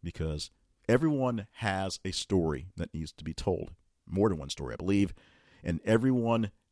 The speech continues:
has a meaning in their story. And there's always someone who needs to hear that story at some point in time.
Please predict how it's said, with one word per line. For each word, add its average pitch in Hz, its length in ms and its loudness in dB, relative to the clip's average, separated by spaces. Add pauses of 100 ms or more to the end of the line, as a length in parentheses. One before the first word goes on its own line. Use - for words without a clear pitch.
has 90 460 -2
a 95 80 -2
meaning 92 560 0 (160)
in 117 320 2
their 82 160 -4
story. - 460 -12 (400)
And 92 100 2
there's 92 140 0
always 123 300 6
someone 110 260 2
who 90 60 -2
needs 92 260 -2
to 92 80 -6
hear 85 340 -4 (240)
that 85 380 0
story 76 540 -6
at - 120 -10
some 73 180 -8
point 60 200 -12
in 64 40 -12
time. - 360 -6